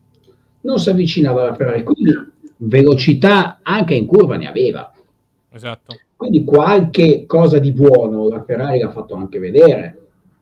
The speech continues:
Speaker 1: Nuovo fondo, nuove pance, qualcosa di buono la Ferrari sta anche portando. Il problema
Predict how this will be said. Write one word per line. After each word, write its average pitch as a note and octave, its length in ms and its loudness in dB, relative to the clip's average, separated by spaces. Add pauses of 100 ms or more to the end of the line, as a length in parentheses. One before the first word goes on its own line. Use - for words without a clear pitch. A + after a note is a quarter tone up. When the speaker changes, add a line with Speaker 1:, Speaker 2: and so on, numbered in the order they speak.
(600)
Speaker 1:
Nuovo A#2 360 -2
fondo, B2+ 600 0
nuove A#2+ 380 -2
pance, C3 960 -2 (500)
qualcosa G#3+ 340 -2
di A3+ 100 0
buono G3 280 -2
la B2+ 80 -6
Ferrari F#3+ 240 -4
sta B2 200 -12
anche C3 260 -8
portando. A2+ 680 -8 (680)
Il A2+ 240 -10
problema C3+ 720 -4